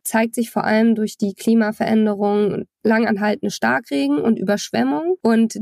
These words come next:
das Problem an Starkregen ist, man würde ja denken, na ja, dann kommt das Wasser sozusagen wieder runter, dann kann es ja ins Grundwasser kommen und dann ist es ja wieder verfügbar. Und das ist leider falsch, weil wenn es zu Starkregen kommt, dann fließt das Wasser total schnell ab und fließt häufig über die Flüsse direkt ins Meer und ist dann sozusagen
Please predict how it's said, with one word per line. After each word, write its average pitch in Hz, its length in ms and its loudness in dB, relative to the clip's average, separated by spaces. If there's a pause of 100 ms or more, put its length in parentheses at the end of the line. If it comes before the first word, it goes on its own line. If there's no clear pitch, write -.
das 226 160 0
Problem 220 560 0
an 226 120 2
Starkregen 240 680 -2
ist, 262 240 -4
man 226 380 0
würde 233 160 2
ja 214 80 0
denken, 220 220 -2
na 214 100 0
ja, 254 200 0
dann 233 140 0
kommt 226 180 -2
das 220 160 -4
Wasser 233 260 -2
sozusagen 220 320 0
wieder 208 120 0
runter, 294 320 0
dann 226 160 2
kann 240 180 0
es 247 140 -2
ja 226 80 0
ins - 220 -2
Grundwasser 294 560 -2
kommen 285 400 0 (320)
und 226 160 0
dann 220 140 2
ist - 180 -2
es 226 100 0
ja 220 80 0
wieder 220 180 0
verfügbar. 226 760 -4
Und 220 100 2
das 220 160 -2
ist 254 140 -4
leider 240 200 2
falsch, 208 540 -2
weil 208 240 0
wenn 214 140 2
es 214 200 0
zu - 160 -4
Starkregen 233 640 0
kommt, 277 480 0
dann 220 320 2
fließt 285 380 -2
das 233 120 -4
Wasser 226 220 -2
total 240 380 -2
schnell 240 320 0
ab - 220 -4
und 240 140 2
fließt - 320 -2
häufig 233 380 -2
über 240 160 2
die 226 120 2
Flüsse 233 360 -2
direkt 220 320 -2
ins - 220 -4
Meer 247 420 0
und 247 140 2
ist 233 140 -4
dann 226 120 2
sozusagen 202 680 -2